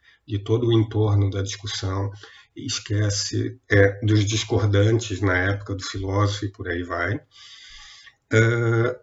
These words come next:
<clears throat> ah, bom, esse, pra não, pra não ir longe, esse, esse trabalho público muito frequentemente é feito, eu vou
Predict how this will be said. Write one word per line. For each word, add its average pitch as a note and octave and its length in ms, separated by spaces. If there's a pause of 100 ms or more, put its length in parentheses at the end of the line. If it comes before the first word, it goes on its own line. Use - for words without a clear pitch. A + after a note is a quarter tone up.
<clears throat> - 1080
ah, G2 300 (600)
bom, F#2+ 320
esse, - 360 (340)
pra - 100
não, G2 160 (460)
pra G2+ 120
não F#2+ 160
ir G2 40
longe, F2+ 320 (460)
esse, A2 840
esse G#2 500
trabalho A#2+ 640
público B2+ 800 (360)
muito C3+ 300
frequentemente A2 920
é - 40
feito, A2+ 640 (320)
eu G2+ 100
vou F#2 400